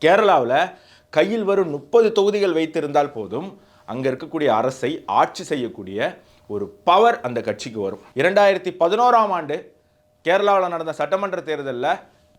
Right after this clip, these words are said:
இந்தியன் யூனியன் முஸ்லீம் லீக் இருபத்தி நாலு தொகுதிகள்ல போட்டியிட்டு இருபது தொகுதிகளை தான் ஜெயிக்கிறாங்க. ஆனா ஐந்து அமைச்சர்களை வைத்திருந்தார்கள். அதுவும் முக்கியமாக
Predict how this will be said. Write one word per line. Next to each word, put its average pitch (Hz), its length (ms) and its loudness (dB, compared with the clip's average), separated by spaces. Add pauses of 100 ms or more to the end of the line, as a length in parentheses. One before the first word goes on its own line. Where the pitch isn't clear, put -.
(120)
இந்தியன் 202 360 0
யூனியன் 190 300 -4
முஸ்லீம் 175 440 -6
லீக் 175 300 -4 (100)
இருபத்தி 220 440 2
நாலு 208 240 2
தொகுதிகள்ல 180 520 -2
போட்டியிட்டு 151 500 -6
இருபது 202 360 0
தொகுதிகளை 196 400 2
தான் 190 120 0
ஜெயிக்கிறாங்க. 156 500 -2 (500)
ஆனா 127 520 0 (220)
ஐந்து 175 440 0
அமைச்சர்களை 151 520 -2
வைத்திருந்தார்கள். 107 600 -8 (180)
அதுவும் 139 260 -4
முக்கியமாக 151 840 -2